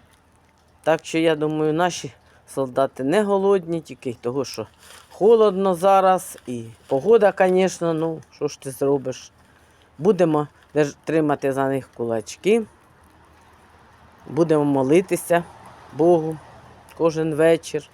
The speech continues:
щоб ми були вільні, щоб ми перемогли, щоб наша правда була за нами. На цьому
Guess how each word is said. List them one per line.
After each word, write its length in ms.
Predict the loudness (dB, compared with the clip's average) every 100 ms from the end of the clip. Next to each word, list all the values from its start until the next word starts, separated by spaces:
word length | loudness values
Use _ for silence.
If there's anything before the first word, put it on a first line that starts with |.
| _ _ -20 -20 -20 -20 -20 -20 -20 -20 -20 -20 -20 -20 -20 -20 -20 -20 -20 -20 -20 -20 -20 -20 -20 -20
щоб 260 | -8 -4 -2
ми 140 | -2
були 340 | -2 -2 -2 -4
вільні, 720 | -8 -6 0 0 0 -2 -6 _ _ _ _ _ _ _ _ _ _ -6
щоб 220 | -4 0
ми 220 | 2 0 -4
перемогли, 680 | -2 0 0 -4 -6 0 0 -2 _ _ _ _ _ _ _ _ _ _ _ _ _ _ _ -14
щоб 200 | -10 -10 _ _
наша 380 | -2 -2 -2 -6
правда 520 | -2 0 0 -2 -8 -10 -10
була 240 | -6 -6 -8
за 200 | -16 -12
нами. 380 | -10 -10 -12 -16 -20 _ _ _ _ _ _ _ _ _ _ _ _ _ _ _ -4
На 100 | -2
цьому 420 | 0 0 0